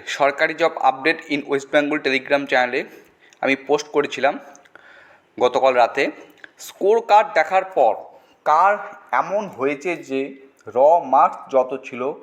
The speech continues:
নর্মালাইজেশন হওয়ার পর নম্বর কমে গেছে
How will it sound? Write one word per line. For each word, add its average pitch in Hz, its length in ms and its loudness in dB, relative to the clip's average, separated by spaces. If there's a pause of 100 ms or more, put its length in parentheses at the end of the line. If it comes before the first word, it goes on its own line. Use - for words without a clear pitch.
(280)
নর্মালাইজেশন 143 880 0
হওয়ার 123 340 2
পর 127 320 2 (340)
নম্বর 127 440 -2
কমে 135 380 -4
গেছে 131 480 -8